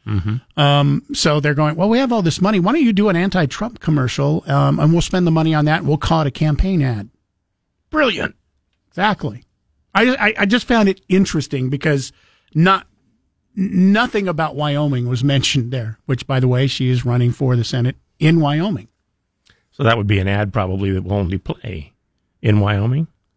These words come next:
Speaker 2: Yeah, I'm, I'm sure that's only gonna play in Wyoming
Speaker 1: Right.
Speaker 2: because it's, you know,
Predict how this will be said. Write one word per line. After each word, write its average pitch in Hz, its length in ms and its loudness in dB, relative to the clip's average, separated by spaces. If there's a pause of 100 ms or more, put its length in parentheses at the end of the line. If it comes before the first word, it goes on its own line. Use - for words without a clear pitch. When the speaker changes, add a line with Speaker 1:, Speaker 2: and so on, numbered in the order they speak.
(220)
Speaker 2:
Yeah, 180 200 2
I'm, 143 220 -2
I'm 139 260 -2 (100)
sure 143 240 0
that's 123 180 -4
only 123 180 0
gonna 113 140 -4
play 117 200 -8
in 113 100 -6
Wyoming 123 380 -4
Speaker 1:
Right. - 80 -14
Speaker 2:
because 123 240 -4
it's, - 340 -8
you 131 100 -2
know, 117 140 0